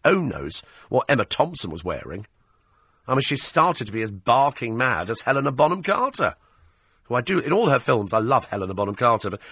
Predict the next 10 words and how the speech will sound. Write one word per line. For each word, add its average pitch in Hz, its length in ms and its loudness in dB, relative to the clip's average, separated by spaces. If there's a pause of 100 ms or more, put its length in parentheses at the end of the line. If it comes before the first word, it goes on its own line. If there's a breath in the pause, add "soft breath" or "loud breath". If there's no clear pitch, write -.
(120)
her 135 100 2
sense 180 300 2
of 143 80 -4
fashion, 139 320 0
I'm 104 80 -4
afraid, 104 260 -2
leaves 110 260 -4
me 107 180 -4 (100)
absolutely 110 640 -4
stunned. 98 720 0